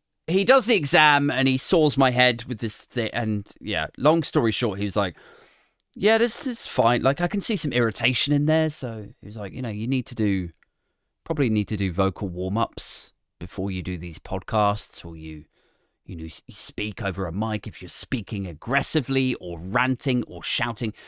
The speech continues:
you might need to do vocal warm-up." I'm like,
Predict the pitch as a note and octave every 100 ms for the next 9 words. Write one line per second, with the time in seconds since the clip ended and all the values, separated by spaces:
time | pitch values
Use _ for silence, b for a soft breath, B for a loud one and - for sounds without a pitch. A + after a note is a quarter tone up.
0 | B - F2+ G2+ - - A2+ G2 - G2
1 | F#2 F#2+ G2+ - G#2 G2 G2+ B B B
2 | C4 C#4 B3